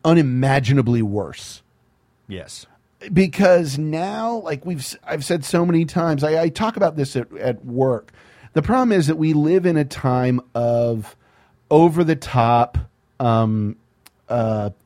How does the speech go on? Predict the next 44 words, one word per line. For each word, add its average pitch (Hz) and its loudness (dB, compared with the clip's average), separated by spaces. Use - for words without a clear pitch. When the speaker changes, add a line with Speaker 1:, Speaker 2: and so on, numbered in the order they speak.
Speaker 1:
praise. 95 0
We, 131 0
we 143 2
live 160 0
in 151 0
a, 135 -4
a 135 -2
ter-, 143 -2
uh, - 2
uh, 127 2
it's 160 0
not, 175 0
if 160 0
I 190 2
had 165 0
a 127 -2
Speaker 2:
We're - 2
Speaker 1:
dollar 135 4
Speaker 2:
the - -
fucking - -2
age 160 -2
of 151 -8
hyperbole, 127 -8
man. - -12
Speaker 1:
Exactly, 156 4
yeah, 147 4
the 135 4
age 165 4
of 156 -2
hyperbole. 147 4
Speaker 2:
Any 139 2
Speaker 1:
This 208 6
Speaker 2:
way 220 4
you 208 -2
wanna 190 2
point 180 -2
that 160 -2
Speaker 1:
I 120 4
saw 143 0
Speaker 2:
hyperbole. 135 2
Speaker 1:
this 135 -2
video, 107 -2
and 120 2
it 123 0